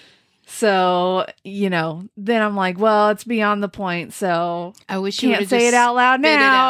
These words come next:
Speaker 2: out.
Speaker 1: Yeah,
Speaker 2: Uh.
Speaker 1: right. Yeah. Well, 'cause we discussed it in the car afterwards.
Speaker 2: Yeah.
Speaker 1: And I said, "Yeah, I very clearly heard Fuller come through in this deep man's voice." And you were like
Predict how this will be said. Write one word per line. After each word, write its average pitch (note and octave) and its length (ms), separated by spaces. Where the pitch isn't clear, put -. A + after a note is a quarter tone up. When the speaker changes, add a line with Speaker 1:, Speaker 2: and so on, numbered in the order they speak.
Speaker 2:
out. C4 120
Speaker 1:
Yeah, G3 460
Speaker 2:
Uh. G3+ 180
Speaker 1:
right. F#3 320
Yeah. F#3+ 380
Well, B3 220
'cause A#3+ 280
we A#3 120
discussed G3+ 480
it F#3+ 80
in F3 120
the E3+ 100
car E3+ 240
afterwards. D#3+ 760
Speaker 2:
Yeah. D3+ 200
Speaker 1:
And E3 100
I E3 80
said, F3+ 260
"Yeah, A3 120
I G3 300
very F#3+ 440
clearly F#3 480
heard E3+ 480
Fuller F#3+ 680
come E3 240
through G#3 380
in D#3 120
this D#3+ 200
deep - 280
man's D#3+ 360
voice." E3+ 720
And E3 160
you D#3+ 140
were D#3 100
like D3 460